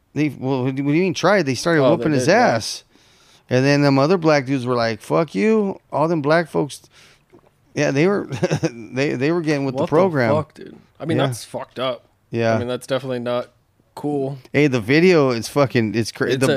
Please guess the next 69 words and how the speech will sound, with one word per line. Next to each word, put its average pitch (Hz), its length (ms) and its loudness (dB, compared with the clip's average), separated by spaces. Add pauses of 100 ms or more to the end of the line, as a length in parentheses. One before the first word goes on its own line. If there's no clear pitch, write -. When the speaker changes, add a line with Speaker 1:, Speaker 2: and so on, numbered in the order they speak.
Speaker 2:
a, - 40 -4
it's 139 120 -6
a 131 40 -10
good 135 160 -4
video. 127 340 -6
Speaker 1:
Oh, 147 160 4
Speaker 2:
She, 147 60 2
Speaker 1:
the 135 360 -2
Speaker 2:
she 170 300 -4
definitely 151 420 4
Speaker 1:
oh, - 20 2
she's 143 160 2
Speaker 2:
knew 147 120 2
how 123 40 4
Speaker 1:
great, 127 180 2
Speaker 2:
to, 113 60 -6
Speaker 1:
dude. 117 320 2
Speaker 2:
dude. 143 240 -4 (300)
'Cause 156 140 -4
at 151 120 2
first 233 300 -4
I'm 196 180 0
watching 180 360 -2
it, 170 40 -4
I'm 131 120 -6
like, 127 160 -14
"Dude, 131 120 -8
I 123 60 -8
fucking 143 360 -14
hate 131 380 -6
those 113 200 -8
kind." 120 180 -10
I'd 131 180 -4
rather 139 240 4
watch 131 300 2
No 127 180 0
Rules, 123 380 -2
No 123 180 -4
Rounds, 120 480 -4
people 131 220 -2
Speaker 1:
Yeah. 120 160 4
Speaker 2:
biting 120 280 -2
ears 123 260 -4
off 123 260 -4
and 131 140 -10
stuff. 131 280 -6 (400)
But 120 320 -2 (260)
when 131 180 0
I 123 60 4
see 135 240 -2
those 127 320 0
fight 123 160 0
videos, 120 320 -4
it's 120 120 -10
always 156 200 4
the 135 140 0
worst, 127 500 2
like, 110 220 -6
the 131 80 -6
shakiest 123 600 -2
camera. 127 440 -2
Speaker 1:
Yeah. 120 360 2
Speaker 2:
But, 120 200 0
like, 117 340 -2
she 135 340 -2
was 175 200 2
able 147 220 4
to 131 60 0
get 123 300 -2